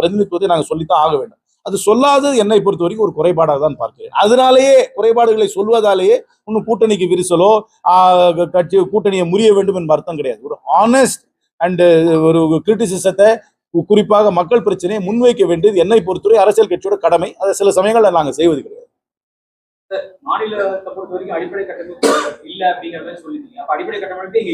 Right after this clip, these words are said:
Speaker 2: இல்லைங்கிறீங்களா?
Speaker 1: இல்ல, இல்ல, அப்படி எப்படி சொல்ல முடியும்? அடிப்படை கட்டமைப்பு இல்லை. நாங்க வந்து சி-, சில விஷயங்கள்ல வந்து நாங்க வந்து ஒரு எங்களோட மெம்பர்ஷிப் டிரைவ், அ, இந்த யூத் காங்கிரஸ் மெம்பர்ஷிப், அதுக்கெல்லாம் பண்றதெல்லாம் வந்து என்னை, என்னை பொறுத்த வரைக்கும் அது வந்து ஒரு எங்களையே நாங்களே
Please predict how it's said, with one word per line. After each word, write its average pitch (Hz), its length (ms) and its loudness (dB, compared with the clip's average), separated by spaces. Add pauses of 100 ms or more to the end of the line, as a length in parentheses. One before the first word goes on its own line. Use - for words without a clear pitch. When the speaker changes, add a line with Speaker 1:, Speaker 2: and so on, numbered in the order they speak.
Speaker 2:
இல்லைங்கிறீங்களா? 185 500 -14
Speaker 1:
இல்ல, - 120 2
இல்ல, 208 160 4
அப்படி 254 300 -4
எப்படி 269 220 0
சொல்ல 226 160 2
முடியும்? 160 200 4
அடிப்படை 233 340 2
கட்டமைப்பு 165 340 -4
இல்லை. 127 100 -6 (100)
நாங்க 214 260 -2
வந்து 247 160 2 (340)
சி-, 196 200 -4 (100)
சில 185 200 -4
விஷயங்கள்ல 214 440 2
வந்து 190 240 -4
நாங்க 165 200 0
வந்து 185 160 0 (420)
ஒரு 160 200 2
எங்களோட 156 220 2 (100)
மெம்பர்ஷிப் 175 420 -2
டிரைவ், 147 240 4 (400)
அ, 156 80 2 (400)
இந்த 147 200 -2
யூத் 175 220 2
காங்கிரஸ் 156 300 2
மெம்பர்ஷிப், 139 420 -2 (280)
அதுக்கெல்லாம் 170 440 2
பண்றதெல்லாம் 226 480 2
வந்து 233 120 0 (120)
என்னை, 220 140 -2 (120)
என்னை 247 240 0
பொறுத்த 202 260 2
வரைக்கும் 208 300 2 (200)
அது 196 160 2
வந்து 214 200 0
ஒரு 202 120 6 (340)
எங்களையே 233 300 4 (200)
நாங்களே 190 240 0